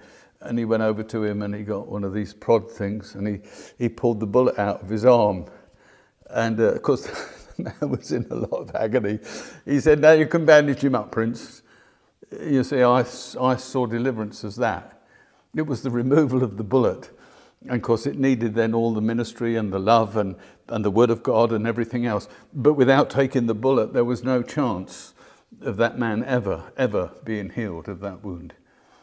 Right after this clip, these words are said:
And so I, I just, I just fell into this and discovered a lot of people need deliverance. Re-, rejection, then,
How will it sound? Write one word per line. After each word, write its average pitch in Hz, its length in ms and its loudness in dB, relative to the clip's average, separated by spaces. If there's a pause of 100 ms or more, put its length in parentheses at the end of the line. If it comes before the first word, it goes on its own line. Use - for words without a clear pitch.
(360)
And 113 120 -8
so 104 320 0 (280)
I, - 580 -6
I 117 40 2
just, 139 260 -4 (240)
I 113 120 0
just 131 220 -4
fell 120 400 6
into 127 360 0
this 98 340 -2
and 104 220 -4
discovered 95 560 0 (840)
a 104 60 -4
lot 113 180 6
of 110 100 -4
people 110 340 -6
need 98 220 -6
deliverance. 90 760 -8 (1700)
Re-, 127 380 2 (280)
rejection, 127 760 -2
then, 117 260 -2